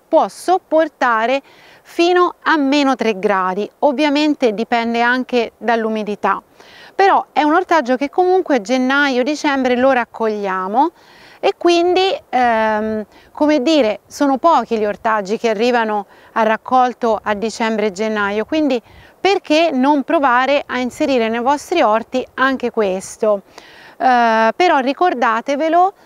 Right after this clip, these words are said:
eventualmente nella vostra progettazione dell'orto dell'anno nuovo, ricordatevi che vanno piantati durante l'estate. Ecco, l'errore di cui vi vorrei parlare sui cavolini di Bruxelles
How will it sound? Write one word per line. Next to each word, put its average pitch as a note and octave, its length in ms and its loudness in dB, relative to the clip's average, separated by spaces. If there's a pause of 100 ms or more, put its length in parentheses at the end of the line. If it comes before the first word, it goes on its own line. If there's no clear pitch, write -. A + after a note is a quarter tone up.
(200)
eventualmente D4 1080 0
nella B3+ 240 0
vostra A#3+ 340 -2
progettazione A#3+ 880 -2
dell'orto A#3 540 -2
dell'anno A3+ 440 -2
nuovo, A3+ 560 0 (440)
ricordatevi C4 680 -2
che C#4+ 140 -4
vanno A#3 300 -2
piantati A#3+ 800 -2
durante G#3+ 420 -2
l'estate. G3 840 -6 (520)
Ecco, B3+ 300 -2
l'errore E4 680 2
di A3+ 120 -4
cui C#4+ 360 0 (480)
vi B3+ 100 -2
vorrei B3+ 340 2
parlare A3 580 0
sui D4 200 -4
cavolini B3 460 -2
di A#3 80 -2
Bruxelles A3+ 760 -4